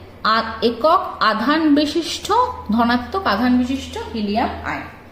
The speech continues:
এবার একটা মৌল আছে, ধরো এক্স, তার ভর সংখ্যা হচ্ছে এম, পারমাণবিক সংখ্যা হচ্ছে জেড। এবার এই মৌলটা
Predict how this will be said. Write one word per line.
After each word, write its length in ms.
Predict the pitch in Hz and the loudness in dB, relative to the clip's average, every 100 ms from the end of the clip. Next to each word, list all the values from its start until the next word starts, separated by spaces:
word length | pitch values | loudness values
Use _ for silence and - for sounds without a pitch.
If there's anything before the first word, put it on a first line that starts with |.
| - - - - - - | -20 -20 -20 -20 -20 0
এবার 280 | 262 311 349 | 2 4 2
একটা 400 | - 269 - 466 | -2 -8 0 0
মৌল 380 | 392 359 294 196 | 4 6 8 6
আছে, 320 | 156 - 139 - - - 226 | 4 0 -8 -12 -18 -16 -10
ধরো 360 | 311 392 262 302 - - - - - - - - | 2 4 4 2 -2 -14 -18 -20 -20 -20 -8 2
এক্স, 580 | 254 170 - - - - - - - - - - - - - - - 277 | 2 2 -4 -8 -10 -12 -18 -20 -20 -20 -20 -20 -20 -20 -20 -20 -4 2
তার 160 | 262 247 233 | 2 2 4
ভর 160 | 240 233 - | 2 2 0
সংখ্যা 380 | 277 285 311 311 | 4 6 4 2
হচ্ছে 480 | 302 302 - - 349 359 403 - - - - - - - - - 233 254 | 2 0 -6 -2 4 4 2 -8 -16 -20 -16 -16 -16 -20 -20 -6 2 4
এম, 100 | 285 - - - - - - - | 4 0 -12 -18 -20 -20 -20 -4
পারমাণবিক 540 | 226 220 214 226 233 262 - | 0 2 2 2 0 -2 -2
সংখ্যা 280 | 190 190 202 | -2 -2 -4
হচ্ছে 240 | 196 - 392 320 | -4 -6 -6 -6
জেড। 220 | - - - - - - - - | -8 -8 -12 -18 -20 -20 -20 0
এবার 140 | 269 392 - 277 | 2 2 4 4
এই 80 | 381 339 | 4 6
মৌলটা 400 | 277 277 320 | 6 6 4